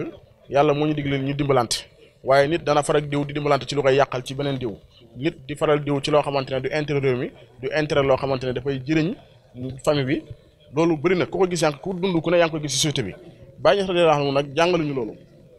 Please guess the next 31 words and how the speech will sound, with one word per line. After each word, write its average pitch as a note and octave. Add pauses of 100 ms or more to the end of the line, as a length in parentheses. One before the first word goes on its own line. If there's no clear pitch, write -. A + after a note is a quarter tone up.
(120)
ndax C#3+
ku E3
xam F3
Baye D#3
Niass C#3
xam E3+
ku E3+
nu E3
mu D#3
fonk D#3+
woon D#3
ay D3
magam, C#3+ (580)
ku D3+
xam E3+
Baye D3+
Niass C#3
xam E3+
nu E3+
mu D#3+
fonk E3+
woon D#3+
nawleem D#3
ñu D#3
nekk D#3
ci D#3
réew D#3
mi D3
mooy D3+
ay D#3
sëriñ C#3+